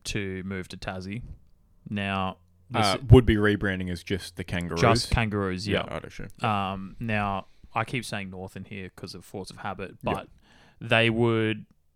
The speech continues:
Speaker 1: in his model, they would move. They would then, and you'd assume North because they're the worst currently.
Speaker 2: Mm-hmm.
Speaker 1: Now, they would move. They would play eleven games home at Marvel,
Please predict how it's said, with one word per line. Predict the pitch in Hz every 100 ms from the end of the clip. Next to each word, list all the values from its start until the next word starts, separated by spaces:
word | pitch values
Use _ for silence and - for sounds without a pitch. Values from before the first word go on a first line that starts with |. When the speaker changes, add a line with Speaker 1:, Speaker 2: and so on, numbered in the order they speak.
| _ -
Speaker 1:
in | 202 131
his | 123 123
model, | 113 104 98 101 -
they | 120 107
would | 104 104
move. | 107 110 104 117 151 - - - -
They | 104 101
would | 101 104
then, | 113 110 107 104 104 - _ _ _ -
and | 110
you'd | 101
assume | 95 - 117 101
North | 95 -
because | 113 110 95
they're |
the | 87
worst | 90 90 -
currently. | - 90 85 101 127 - - - - 107
Speaker 2:
Mm-hmm. | 104 104 - - -
Speaker 1:
Now, | 107 98
they | 98 101
would | 98
move. | 107 117 117 139 - 117
They |
would | 110 -
play | 117
eleven | 107 110 113 113
games | 110 107
home | - 110
at | 104
Marvel, | 98 98 123